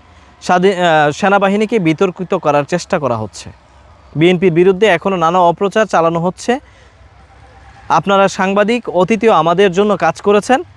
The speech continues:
আগামী দিনেও বিএনপির বিরুদ্ধে এসব প্রচারের বিরুদ্ধে আপনারা সত্য তুলে ধরে কাজ করবেন।"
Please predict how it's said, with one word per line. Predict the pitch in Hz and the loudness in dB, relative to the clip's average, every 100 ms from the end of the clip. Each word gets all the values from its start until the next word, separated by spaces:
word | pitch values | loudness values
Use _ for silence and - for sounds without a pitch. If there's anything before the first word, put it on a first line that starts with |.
| - | -8
আগামী | 147 170 208 214 | -4 0 0 0
দিনেও | 214 220 | 2 2
বিএনপির | 147 165 170 175 147 | 2 2 2 0 2
বিরুদ্ধে | 156 190 180 127 | 2 2 2 0
এসব | 113 151 196 202 - - - - | -2 -4 -2 -2 -4 -20 -20 -4
প্রচারের | 214 214 240 208 | -2 2 4 4
বিরুদ্ধে | 175 202 180 170 | 4 2 2 0
আপনারা | 143 175 180 127 101 _ - _ _ _ - _ _ | 0 0 2 0 -2 _ -20 _ _ _ -20 _ _
সত্য | - 226 - - | -4 -4 -2 -4
তুলে | 202 196 202 | 0 2 2
ধরে | 202 180 | 2 0
কাজ | 151 - | -4 -6
করবেন।" | 123 104 92 | -12 -12 -14